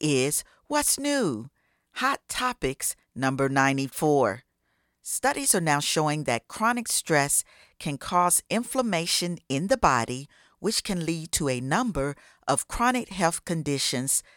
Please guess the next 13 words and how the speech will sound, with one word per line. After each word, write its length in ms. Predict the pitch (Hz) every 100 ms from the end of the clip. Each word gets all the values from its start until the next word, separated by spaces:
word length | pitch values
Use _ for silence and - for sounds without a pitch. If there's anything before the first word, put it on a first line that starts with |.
| _
such 360 | - 214 220 160
as 160 | -
cardiovascular 1040 | - 147 139 143 123 131 147 - 247 247 226
diseases 720 | 226 196 165 165 151 151 - - _ -
and 220 | 123 117
even 360 | 143 143 139 123
cancer. 680 | - 151 139 135 117 110 120 _ -
What 280 | 175 262
can 220 | - 214 185
we 140 | 190
do 500 | 156 147 139 131 131 -
about 460 | 127 135 131 147 127
it? 360 | 90 - -